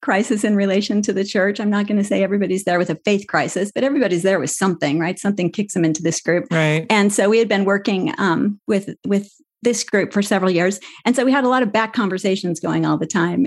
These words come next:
Speaker 1: and about life, family, you know, church stuff, whatever was going on in the group, whatever people were talking about. And so, uh, about the end of every conversation, we would say, "Somebody should do a podcast about that."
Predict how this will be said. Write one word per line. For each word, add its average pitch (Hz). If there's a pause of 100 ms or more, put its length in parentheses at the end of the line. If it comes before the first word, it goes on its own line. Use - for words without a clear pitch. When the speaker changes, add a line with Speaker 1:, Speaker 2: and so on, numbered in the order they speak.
(120)
Speaker 1:
and 180
about 165
life, 202
family, 175
you 185
know, 151
church 202
stuff, 190
whatever 175
was 180
going 180
on 165
in 165
the 151
group, 175
whatever 175
people -
were 147
talking 175
about. 165 (400)
And 185
so, 190 (140)
uh, 180
about 233
the 240
end 240
of 208
every 214
conversation, 170 (280)
we 208
would 175
say, 160
"Somebody 294
should 220
do 208
a 160
podcast 190
about -
that." -